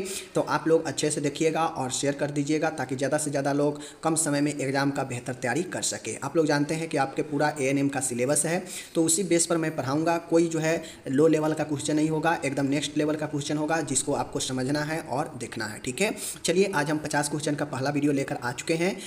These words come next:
तो आप लोग जो भी लोग हैं share कर दीजिए जितने भी group हैं सब में। ठीक है,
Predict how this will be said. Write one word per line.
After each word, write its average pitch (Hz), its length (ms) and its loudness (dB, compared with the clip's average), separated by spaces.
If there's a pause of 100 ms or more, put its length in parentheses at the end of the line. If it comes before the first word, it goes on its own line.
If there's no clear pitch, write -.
(140)
तो 151 80 -4
आप 139 220 0
लोग 143 100 2
जो 135 140 2
भी 160 100 2
लोग 160 200 6
हैं 175 220 -2
share 147 220 2
कर 147 180 -2
दीजिए 151 380 2
जितने 135 300 0
भी 143 100 0
group 139 300 0
हैं 170 120 0
सब 117 220 -4
में। 110 140 -6
ठीक 135 220 -4
है, 233 80 2